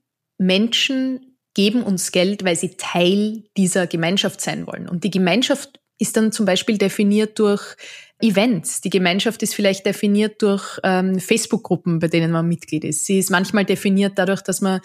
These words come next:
hinter die Kulissen von Dingen schauen kann, hinter die man sonst nicht sehen kann.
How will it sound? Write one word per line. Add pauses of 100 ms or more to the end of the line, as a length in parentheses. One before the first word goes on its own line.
(280)
hinter
die
Kulissen
von
Dingen
schauen
kann,
hinter
die
man
sonst
nicht
sehen
kann.